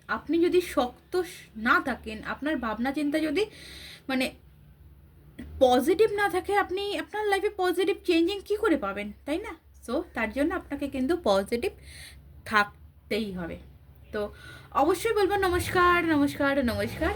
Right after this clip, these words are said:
আপনাদের সকলকে, সকলকে, সকলকে অনেক অনেক ধন্যবাদ। আপনারা সকলে আমার চ্যানেলের সাবস্ক্রাইবার, সেই কারণে আপনারা আমার সাথে রয়েছেন,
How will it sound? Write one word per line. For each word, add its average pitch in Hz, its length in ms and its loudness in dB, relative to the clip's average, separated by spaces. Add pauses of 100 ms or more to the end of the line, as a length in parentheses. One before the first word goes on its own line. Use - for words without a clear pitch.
(120)
আপনাদের 233 380 -2 (200)
সকলকে, 415 500 2 (260)
সকলকে, 302 440 -2 (160)
সকলকে 262 320 -4 (200)
অনেক 415 220 0
অনেক 427 120 0 (100)
ধন্যবাদ। 277 360 4 (440)
আপনারা 440 240 -4 (120)
সকলে 294 300 2 (200)
আমার 294 220 0
চ্যানেলের 233 420 -2
সাবস্ক্রাইবার, 285 640 -2 (1600)
সেই 359 220 4
কারণে 311 260 4 (160)
আপনারা 277 280 2 (180)
আমার 233 220 0 (340)
সাথে 214 360 0
রয়েছেন, 294 320 0